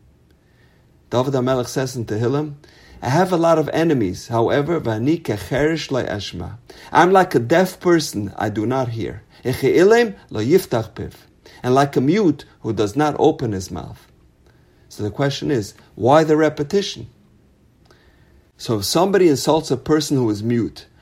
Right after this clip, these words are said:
does he respond? No. Why? Because they can't speak. But do they get insulted?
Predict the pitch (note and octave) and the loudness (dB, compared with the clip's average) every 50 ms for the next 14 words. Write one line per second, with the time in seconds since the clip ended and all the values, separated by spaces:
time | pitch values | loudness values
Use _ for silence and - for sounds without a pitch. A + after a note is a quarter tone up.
0 | _ - - A2 G#2+ A2 B2+ B2 B2 B2 A#2+ A#2 - - C3 A#2+ C3 E3 G#3 A3 | _ -4 -4 -2 0 2 2 2 2 2 0 -2 -2 0 2 2 2 2 0 -4
1 | - - _ _ - _ _ _ _ _ _ - E3+ G#3 G#3 D#3+ G#2 D2+ F#2 - | -8 -14 _ _ -20 _ _ _ _ _ _ -2 2 4 4 4 4 0 -4 -10
2 | _ _ _ - A2+ A#2 A#2 A2+ G#2 G2+ G#2 A#2 D#3 D#3+ - _ _ - - - | _ _ _ -6 -2 2 4 4 4 4 2 0 -2 -6 -10 _ _ -20 -20 -18
3 | - - C3+ - C#3 C3+ B2+ A#2+ C#3 C#3 - F#3 F3 F3 F3 - - - B3 A#3 | -8 -6 -4 0 0 0 2 0 -2 -2 0 0 0 0 -2 -4 -4 -4 -2 -2
4 | F3+ - - - - - _ _ _ _ - - - - A2+ G#2 C3+ B2 B2+ C3 | -2 -4 -6 -18 -20 -20 _ _ _ _ -20 -14 -8 -6 0 0 2 4 4 4
5 | A#2 C3 D#3+ D#3+ E3 D3+ C#3 C#3 - C#3 C3+ C#3+ C#3+ - G#3 G#3+ G#3 - | 4 6 4 4 4 2 2 2 2 2 2 2 2 2 0 0 -2 -8